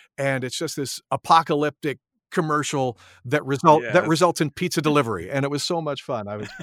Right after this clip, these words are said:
Speaker 1: I was
Speaker 2: <laughs>
Speaker 1: grateful to be a part of it. And right now, one thing I'm, I'm really happy to be a part of is, uh, uh, an animated series on Cartoon Network called Transformers Cyberverse.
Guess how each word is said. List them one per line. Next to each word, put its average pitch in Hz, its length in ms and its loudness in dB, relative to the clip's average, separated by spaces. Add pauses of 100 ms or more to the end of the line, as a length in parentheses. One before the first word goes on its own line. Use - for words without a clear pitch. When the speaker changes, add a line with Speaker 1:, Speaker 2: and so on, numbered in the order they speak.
(580)
Speaker 1:
I 123 60 0
was 123 200 -2 (100)
Speaker 2:
<laughs> 127 80 -12
Speaker 1:
grateful 143 480 2
to 139 60 -10
be 123 140 -4
a 110 60 -4
part 101 260 -4
of 73 80 -12
it. 67 140 -18 (100)
And 107 480 -10
right 131 320 -8
now, 139 200 -6
one 139 200 -6
thing 139 320 -8
I'm, 120 480 -8
I'm 120 260 -8
really 135 280 -2
happy 131 240 -8
to 135 80 -12
be 135 100 -10
a 123 60 -8
part 131 260 -6
of 127 320 -6
is, 117 460 -8
uh, 120 60 -8
uh, 110 600 -8
an 113 140 -12
animated 131 480 -8
series 127 480 -6
on 110 160 -6
Cartoon 127 400 -8
Network 123 400 -8
called 117 340 -8 (460)
Transformers 131 800 -8
Cyberverse. 117 800 -4